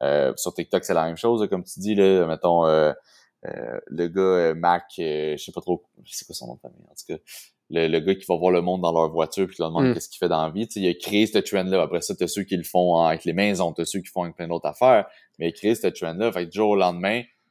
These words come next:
Speaker 1: il a saisi l'opportunité, il a monté à des millions de followers, il rencontre toutes les célébri-, beaucoup de célébrités sur la planète, il se fait inviter partout, il doit faire plusieurs centaines de milliers de dollars par année, peut-être même des millions. Puis, euh, il est bien. Logan Paul, vlogging,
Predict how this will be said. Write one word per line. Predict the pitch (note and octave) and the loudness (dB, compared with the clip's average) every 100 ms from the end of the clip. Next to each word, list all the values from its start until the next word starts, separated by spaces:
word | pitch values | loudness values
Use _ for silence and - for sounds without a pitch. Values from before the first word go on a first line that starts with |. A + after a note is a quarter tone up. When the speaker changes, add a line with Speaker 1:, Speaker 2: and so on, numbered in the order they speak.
| _ F2 | _ -14
Speaker 1:
il | |
a | E2+ | -8
saisi | F#2+ F2+ | -8 -6
l'opportunité, | F#2+ F2+ - F2+ E2+ G#2+ G#2 | -8 -8 -12 -18 -8 -4 -2
il | |
a | F2+ | -2
monté | F2 F2+ | -4 -4
à | F2 | -4
des | |
millions | E2+ F2 F#2 | -4 -4 -4
de | |
followers, | F#2 E2+ E2 G2 G#2 G2+ - _ - | 2 2 6 6 6 4 -2 _ -4
il | |
rencontre | E2 E2 F2 F#2 F2+ | 0 0 0 -2 -2
toutes | F#2+ | -4
les | F#2 | -4
célébri-, | - F2+ F2 F2 - _ | -2 -2 0 0 -2 _
beaucoup | F#2 - | -12 -4
de | - | 0
célébrités | G3 F3+ G3 | 0 0 -2
sur | F#3 | -2
la | F3 | 2
planète, | - E2 C#3 - | 2 2 2 0
il | |
se | - | -8
fait | F2 | -8
inviter | E2+ F2 | -2 -2
partout, | - E2 - G2 - _ _ - | -2 -4 -6 -8 -10 _ _ -4
il | |
doit | E2+ | -2
faire | - F2 | 2 0
plusieurs | E2+ F2 E2 | 2 0 0
centaines | E2+ F2+ | -2 -4
de | F2 | -6
milliers | E2+ F2 | -4 -4
de | E2 | 0
dollars | E2 E2 E2+ | 2 2 2
par | D#2+ | 0
année, | D#2+ E2+ F2 | -2 -4 -6
peut-être | D#2 | -8
même | F2 E2+ | -8 -8
des | E2 | -8
millions. | D#2 D2+ D#2 G#2+ - - _ | -6 -2 0 0 -6 -20 _
Puis, | - D#2+ D#2 D#2+ - | -2 0 0 -2 -6
euh, | C2 B1 | -4 -2
il | C2 D#2 | -4 -4
est | |
bien. | D#2 G#2+ F2 - | -2 -2 -2 -4
Logan | D2 E2 E2+ | -4 -4 -2
Paul, | G2+ G2+ F2+ - _ _ | 4 4 4 0 _ _
vlogging, | E2+ E2 D#2+ F#2 G2 | 0 0 2 -2 -2